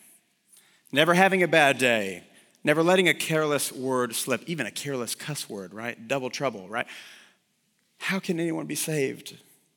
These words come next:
And that is exactly what Jesus is trying to evoke. Because,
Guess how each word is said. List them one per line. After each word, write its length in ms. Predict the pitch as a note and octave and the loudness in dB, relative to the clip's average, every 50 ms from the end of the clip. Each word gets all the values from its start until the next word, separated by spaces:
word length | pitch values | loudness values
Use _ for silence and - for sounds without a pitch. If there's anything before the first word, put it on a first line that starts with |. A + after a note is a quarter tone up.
| _ _ _ _ _ _ _ _ _ _ _ _ _ _ _ _ _ _ _ _ _ _ _ | _ _ _ _ _ _ _ _ _ _ _ _ _ _ _ _ _ _ _ _ _ _ _
And 140 | - A2+ G#2+ | -14 -12 -12
that 100 | G#2 G#2 | -12 -12
is 140 | G2 G#2 | -12 -12
exactly 520 | G#2+ - - A2 A#2+ A#2 A2+ - - G#2+ G#2+ | -10 -8 -4 -2 -2 -2 -4 -6 -10 -12 -12
what 140 | G#2 - - | -12 -12 -12
Jesus 300 | - G2+ G2+ - - - | -12 -8 -8 -8 -8 -8
is 80 | - | -10
trying 320 | - - - A#2 A#2 A#2 - | -12 -12 -14 -14 -14 -14 -14
to 200 | - G#2+ A2 - _ _ _ - | -14 -14 -14 -16 _ _ _ -16
evoke. 440 | C#3 A2+ A2 - - - _ _ - - - _ _ _ _ _ _ _ _ _ _ _ _ _ _ _ _ _ _ _ _ _ | -14 -14 -14 -14 -18 -18 _ _ -20 -20 -20 _ _ _ _ _ _ _ _ _ _ _ _ _ _ _ _ _ _ _ _ _
Because, 800 | - - - - - B2 A#2+ A#2+ A#2 A#2 A#2+ - - - - - | -18 -16 -12 -8 -6 -4 -4 -4 -4 -6 -6 -8 -8 -8 -12 -14